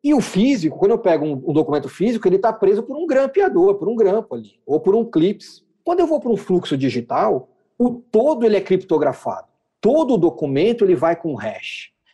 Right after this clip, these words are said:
Eu não tenho possibilidade de alterar nem antes e nem depois. Eu não tenho possibilidade de alterar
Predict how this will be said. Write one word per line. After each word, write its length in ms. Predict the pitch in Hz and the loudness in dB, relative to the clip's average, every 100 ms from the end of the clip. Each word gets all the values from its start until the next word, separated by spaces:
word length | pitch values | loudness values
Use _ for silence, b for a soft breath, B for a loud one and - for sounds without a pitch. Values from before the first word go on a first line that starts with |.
| _ | _
Eu 100 | 196 | 0
não 200 | 254 269 | 0 -2
tenho 280 | - 247 277 | -2 -2 -2
possibilidade 680 | 233 196 196 185 165 165 139 | -2 -2 0 2 2 0 0
de 80 | 170 | -2
alterar 380 | 170 160 143 | 0 2 0
nem 240 | 151 175 165 | 0 -2 0
antes 280 | 226 247 - | -2 -4 -6
e 60 | |
nem 140 | 240 240 | -4 -2
depois. 760 | 247 185 147 117 - - _ _ _ | -2 0 0 -2 -10 -20 _ _ _
Eu 80 | - | 0
não 160 | 202 226 | 2 2
tenho 320 | 233 247 285 | 0 -2 -2
possibilidade 460 | 240 233 202 196 208 | -4 -4 0 0 2
de 60 | |
alterar 520 | 208 202 202 190 233 | 0 2 2 2 -4